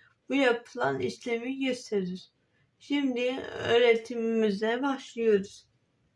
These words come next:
Fatma, okuduğumuz hikayeyi hatırlıyor musun? Hani Ayşelerin kocaman bir bahçeleri vardı. Çiçekler toplamıştık.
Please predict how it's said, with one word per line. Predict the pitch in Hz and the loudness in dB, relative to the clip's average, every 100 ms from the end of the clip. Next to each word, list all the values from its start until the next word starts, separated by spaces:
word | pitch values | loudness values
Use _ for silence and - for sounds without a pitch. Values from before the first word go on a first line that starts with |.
| _ _ _ - _ _ _ _ | _ _ _ -20 _ _ _ _
Fatma, | 294 311 302 302 285 285 - _ | 4 4 2 0 -2 -6 -18 _
okuduğumuz | 233 226 277 240 262 254 269 - | -10 -6 -6 -4 -4 -4 -6 -8
hikayeyi | - 262 247 247 | -4 -2 2 2
hatırlıyor | 269 262 - 247 269 302 | 2 0 -4 -6 -4 -2
musun? | 320 - - 254 247 - _ _ _ _ | -4 -8 -12 -10 -10 -14 _ _ _ _
Hani | 226 240 233 - | 0 4 4 4
Ayşelerin | 226 226 - 247 226 233 233 233 | 2 2 0 0 4 4 2 0
kocaman | 233 196 220 214 214 254 262 269 262 | 0 0 0 -2 -2 -2 -2 -4 -4
bir | 269 | -2
bahçeleri | 269 254 - - 233 247 240 254 233 | 0 0 -2 -6 -4 -2 -2 -2 0
vardı. | 240 226 214 226 226 _ _ _ _ _ | 2 2 2 0 0 _ _ _ _ _
Çiçekler | - - 254 233 - 247 247 247 | -16 -2 2 2 2 0 0 -2
toplamıştık. | 262 254 240 226 226 - - 226 - | -4 -4 -2 -2 -4 -10 -6 -6 -6